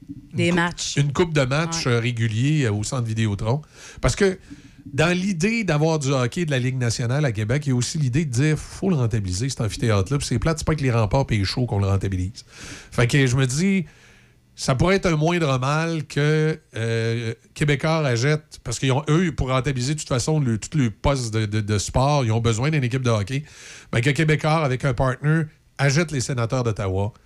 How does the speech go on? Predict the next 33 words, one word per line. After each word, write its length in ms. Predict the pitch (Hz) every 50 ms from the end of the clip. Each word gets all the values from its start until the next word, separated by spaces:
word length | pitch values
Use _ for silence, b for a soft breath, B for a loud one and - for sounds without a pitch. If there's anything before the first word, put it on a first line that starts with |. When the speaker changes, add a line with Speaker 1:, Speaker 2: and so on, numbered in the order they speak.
| b b b b
Speaker 2:
que 60 | - 214
les 140 | 214 220
Sénateurs 480 | 190 - 196 180 165 147 190 190 175 143
restent 600 | 107 110 117 120 135 156 175 196 214 196 - - 160
à 100 | 151 143
Ottawa, 460 | 131 - 143 113 101 101 113 135 151 B B B B B B -
mais 100 | 143 156
qu'une 180 | 156 190 175 143
fois 160 | - 202 190
de 40 | 170
temps 260 | - 180 165 156 151
en 120 | 151 139
temps, 120 | 127 - 170
il 100 | 180 170
y 20 |
a 40 | 139
des 200 | 127 131 123 123
événements 300 | 139 123 131 123 123 151
à 80 | - 156
Québec 360 | 151 143 131 120 135 156 143
avec, 240 | 127 117 117 - -
euh, 140 | 127 113
les 120 | 104 110 110
Sénateurs 600 | - - 131 113 107 101 - 117 123 143 156 156 156 B B B B B
qui 140 | - - 135
auraient 160 | 123 120 151
pour 180 | 151 151 131 127
effet 240 | 123 - - 170 170
d'a-, 240 | 151 135 127 123
d'aider 480 | 127 131 123 151 143 135 131 127 156 165
à 220 | 151 123 117 120
rentabiliser 560 | 120 113 - 123 117 113 113 113 104 104 123 143
l'amphithéâtre. 640 | 139 127 113 101 - - - 110 98 95 98 110